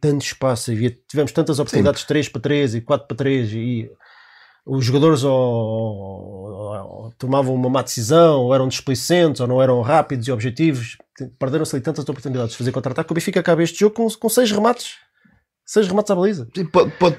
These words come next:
Speaker 1: Com cinquenta e nove por cento de posse de bola e acabas o jogo com seis remates,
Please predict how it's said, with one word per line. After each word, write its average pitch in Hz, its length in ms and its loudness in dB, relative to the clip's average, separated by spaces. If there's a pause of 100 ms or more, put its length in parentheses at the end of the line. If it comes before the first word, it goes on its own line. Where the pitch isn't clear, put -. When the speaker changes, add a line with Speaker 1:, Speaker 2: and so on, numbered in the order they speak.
Speaker 1:
Com 170 140 6
cinquenta 208 340 6
e - 20 8
nove 190 160 8
por - 60 -8
cento 170 200 4
de - 40 -18
posse 156 220 4
de 135 80 -4
bola 190 220 6
e - 20 8
acabas 190 320 4
o - 20 -2
jogo 190 160 2
com 190 80 2
seis 185 260 2
remates, 175 340 0